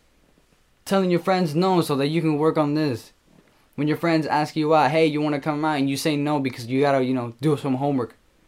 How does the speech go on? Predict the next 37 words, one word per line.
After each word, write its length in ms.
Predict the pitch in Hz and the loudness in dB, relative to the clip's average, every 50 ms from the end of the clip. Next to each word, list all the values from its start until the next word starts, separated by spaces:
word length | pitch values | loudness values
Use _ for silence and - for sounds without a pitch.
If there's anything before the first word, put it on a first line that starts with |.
| _ _ _ _ _ | _ _ _ _ _
because 200 | 127 120 139 127 | -6 -4 -2 -2
your 120 | 123 131 | -2 -4
parents 360 | 127 - 165 165 156 151 131 - | -4 -2 0 2 2 2 0 -4
force 320 | - - 147 147 143 - | -4 -2 -2 -2 -2 -4
you 80 | 127 123 | -8 -10
to. 260 | - - 117 107 - - _ _ _ _ _ _ _ _ _ _ _ _ _ _ - - - - - - - _ - - _ _ | -8 -10 -12 -12 -12 -16 _ _ _ _ _ _ _ _ _ _ _ _ _ _ -20 -20 -20 -20 -20 -20 -20 _ -20 -20 _ _
That's 200 | - 151 175 - | -2 -2 0 -2
a 60 | 190 | -4
sacrifice 640 | 175 - - 190 220 214 196 180 - 185 175 170 156 | -4 0 0 0 0 0 -2 -2 0 0 0 0 0
you 80 | 165 170 | 0 0
made. 380 | 175 185 220 240 226 160 135 - _ _ _ _ _ _ _ _ _ - | 0 -2 -2 -4 -6 -6 -8 -12 _ _ _ _ _ _ _ _ _ 0
Not 160 | 180 226 262 | 2 4 4
because, 560 | - 339 - - 240 196 170 160 - - - | 4 2 4 4 4 4 4 2 -2 -6 -4
not 160 | 143 202 240 | -2 0 0
because 360 | 277 247 202 175 202 175 151 | 0 0 0 0 -2 -2 -2
you, 240 | 147 151 147 143 135 | -4 -4 -2 -2 -2
you 320 | 123 101 110 113 117 117 113 | -2 -2 -4 -6 -6 -6 -2
had 260 | 120 135 160 202 - | 2 4 4 2 2
to 80 | 143 | -2
do 100 | 127 127 | -4 -4
the 120 | 123 117 110 | -2 -2 -4
homework, 280 | 120 117 117 113 110 | -4 -4 -6 -6 -6
but 160 | - 135 123 123 | -8 -10 -8 -8
because 320 | 131 127 - 151 131 123 | -8 -4 -4 -4 -4 -4
your 80 | 120 - | -6 -10
parents 420 | - - 143 151 151 135 127 - | -8 -8 -6 -6 -6 -6 -10 -10
told 320 | - - 147 165 165 - | -10 -6 -6 -4 -6 -6
you. 160 | - 110 107 - _ _ _ _ _ _ _ _ | -8 -10 -12 -12 _ _ _ _ _ _ _ _
Because 200 | - 127 151 143 | -4 -2 -2 -2
parents 480 | - 156 160 185 196 175 151 147 - - | -2 -2 -2 0 0 0 -2 -4 -6 -6
know 160 | 131 147 156 | -4 -4 -4
more 400 | 156 151 160 175 185 165 139 - - | -4 -2 -2 -2 -2 -2 -4 -6 -10
and 240 | - 123 131 127 127 | -10 -6 -6 -4 -2
what's 220 | 135 143 135 - 131 | -2 -2 -4 -4 -6
right 240 | 127 147 135 120 | -6 -6 -6 -6
for 120 | - - 151 | -8 -8 -8
you. 300 | 160 190 226 202 - | -8 -6 -8 -8 -10